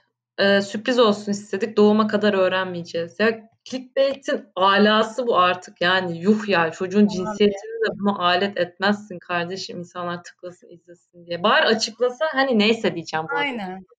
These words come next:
Speaker 2: Aynen. Ha, onu
Speaker 1: Konuşuyoruz,
Speaker 2: yaptı.
Speaker 1: açıklamamaya karar verdik. Bravo.
Speaker 2: Onu yaptın, eyvallah. Çocuk doğdu.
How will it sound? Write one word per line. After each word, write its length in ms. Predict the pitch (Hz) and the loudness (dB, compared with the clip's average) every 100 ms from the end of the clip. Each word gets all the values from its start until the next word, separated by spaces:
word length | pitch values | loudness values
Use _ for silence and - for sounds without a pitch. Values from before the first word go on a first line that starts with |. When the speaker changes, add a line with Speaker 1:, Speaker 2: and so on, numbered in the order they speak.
| - 160 - | -20 -20 -12
Speaker 2:
Aynen. 340 | 262 262 214 | -10 -10 -14
Ha, 480 | 208 277 285 202 _ - | -10 -6 -4 -6 _ -8
onu 120 | 302 | -4
Speaker 1:
Konuşuyoruz, 440 | 349 339 320 311 | -2 0 0 -2
Speaker 2:
yaptı. 360 | - - 302 320 | -8 -8 -6 -4
Speaker 1:
açıklamamaya 600 | - _ 330 294 233 185 | -6 _ -10 -4 0 0
karar 400 | 196 180 170 170 | 0 0 2 0
verdik. 680 | 165 160 160 170 _ - _ _ _ _ | -2 -4 -6 -14 _ -20 _ _ _ _
Bravo. 540 | 202 220 214 170 170 _ _ _ _ _ _ _ _ _ _ | 0 2 2 -2 -10 _ _ _ _ _ _ _ _ _ _
Speaker 2:
Onu 260 | 302 339 339 | -10 -8 -6
yaptın, 600 | 302 254 240 - 302 294 | -4 -4 -6 -12 -12 -12
eyvallah. 800 | 277 277 233 202 180 180 202 233 _ | -8 -8 -6 -4 -4 -6 -12 -14 _
Çocuk 460 | - 269 247 277 - | -14 -12 -12 -14 -10
doğdu. 600 | 247 226 185 185 220 | -8 -6 -6 -6 -8